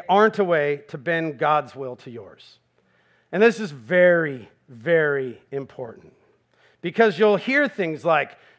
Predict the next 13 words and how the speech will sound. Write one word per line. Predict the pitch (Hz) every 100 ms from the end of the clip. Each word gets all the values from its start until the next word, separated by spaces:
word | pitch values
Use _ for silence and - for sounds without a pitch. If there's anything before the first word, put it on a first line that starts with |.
| -
"Do | 202
you | 226 262
have | 247 247
needs? | 233 277 302 277 - _ _ _ -
Well, | 175
then | 196
you | 214 277
need | 294
to | 240
sow | - - 254
your | 247 240
best | 220 214 -
seed, | 233 220 175 143